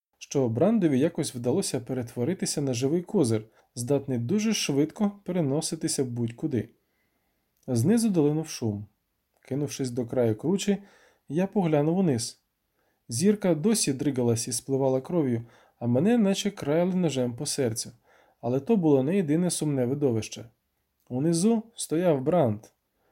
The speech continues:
Він підняв арбалет і почав готувати його до нового пострілу.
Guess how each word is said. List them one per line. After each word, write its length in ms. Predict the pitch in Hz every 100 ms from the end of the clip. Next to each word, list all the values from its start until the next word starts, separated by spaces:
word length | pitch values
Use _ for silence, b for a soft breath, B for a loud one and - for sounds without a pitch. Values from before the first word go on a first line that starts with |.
| _ -
Він 160 | 185 233
підняв 400 | 220 160 190 202
арбалет 520 | 143 135 123 135 226 233
і 120 | -
почав 460 | 147 143 202 214 135
готувати 540 | 143 139 131 185 196
його 320 | 175 165 180
до 180 | 156 196
нового 340 | 143 123 143
пострілу. 640 | 151 147 120 - 113 101